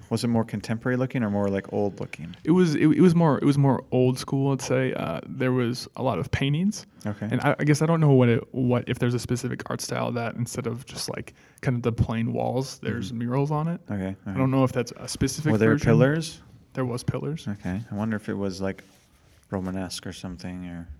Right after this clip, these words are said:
Speaker 1: who
Speaker 2: I'm
Speaker 1: knows?
Speaker 2: not sure.
Speaker 1: Yeah. Well, Saint John Cantius.
Speaker 2: Saint John Cantius, yeah.
Speaker 1: Yeah, we'll have to
Speaker 2: Yeah,
Speaker 1: check
Speaker 2: so
Speaker 1: it out
Speaker 2: that's
Speaker 1: sometime when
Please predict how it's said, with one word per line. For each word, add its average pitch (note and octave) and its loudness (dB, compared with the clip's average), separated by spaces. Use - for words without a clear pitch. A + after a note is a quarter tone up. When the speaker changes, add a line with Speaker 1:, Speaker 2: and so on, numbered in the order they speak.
Speaker 1:
who D3 -8
Speaker 2:
I'm D#3+ -4
Speaker 1:
knows? B2+ -4
Speaker 2:
not B2+ -8
sure. - -10
Speaker 1:
Yeah. A2+ -4
Well, B2 -2
Saint A#2 -2
John A#2 0
Cantius. - -10
Speaker 2:
Saint C3+ -6
John C3+ -4
Cantius, - -10
yeah. - -6
Speaker 1:
Yeah, - -6
we'll A#2 -8
have B2+ -10
to - -14
Speaker 2:
Yeah, - -6
Speaker 1:
check - -8
Speaker 2:
so A2+ -2
Speaker 1:
it A2+ 0
out A#2+ -2
Speaker 2:
that's A#2+ -6
Speaker 1:
sometime G2+ -6
when G2 -8